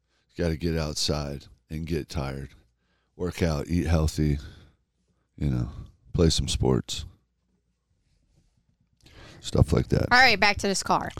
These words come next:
Speaker 2: So what we were talking
Speaker 1: Okay.
Speaker 2: about was
Speaker 1: Yes. All right, Gates, what's up?
Speaker 2: He's just
Speaker 1: You're
Speaker 2: hanging out.
Speaker 1: All right.
Speaker 2: Just hanging out. So
Speaker 1: Okay.
Speaker 2: this car with Dade,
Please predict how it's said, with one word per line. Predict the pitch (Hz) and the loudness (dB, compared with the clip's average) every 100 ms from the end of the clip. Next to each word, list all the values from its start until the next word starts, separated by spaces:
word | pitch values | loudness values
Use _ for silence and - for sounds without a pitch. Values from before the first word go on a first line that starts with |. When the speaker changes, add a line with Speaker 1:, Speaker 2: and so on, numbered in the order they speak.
| - - | -12 -8
Speaker 2:
So | - 208 | 0 2
what | |
we | 202 | 4
were | |
talking | 185 233 - - | 6 6 10 10
Speaker 1:
Okay. | |
Speaker 2:
about | 175 170 | 10 6
was | 165 165 156 | 0 -2 -2
Speaker 1:
Yes. | 101 90 76 - - - - - _ _ _ _ _ _ _ _ | 0 0 0 -2 -2 -6 -14 -20 _ _ _ _ _ _ _ _
All | 107 | 6
right, | 98 78 | 6 6
Gates, | 90 87 85 - | 4 4 4 4
what's | 95 - | 2 6
up? | 98 76 - _ _ _ _ _ _ _ | 6 4 -2 _ _ _ _ _ _ _
Speaker 2:
He's | 226 | 0
just | 233 226 | 2 4
Speaker 1:
You're | 254 | 6
Speaker 2:
hanging | 247 | 6
out. | 262 233 190 - | 4 0 -2 2
Speaker 1:
All | - | 4
right. | - - | 4 0
Speaker 2:
Just | 185 - | -8 -4
hanging | 190 196 | -2 -2
out. | 175 - 175 | -2 -2 0
So | 180 | 4
Speaker 1:
Okay. | 175 | 6
Speaker 2:
this | - - | 4 4
car | 226 208 202 | 6 6 6
with | 226 202 | 2 0
Dade, | 175 165 | 0 0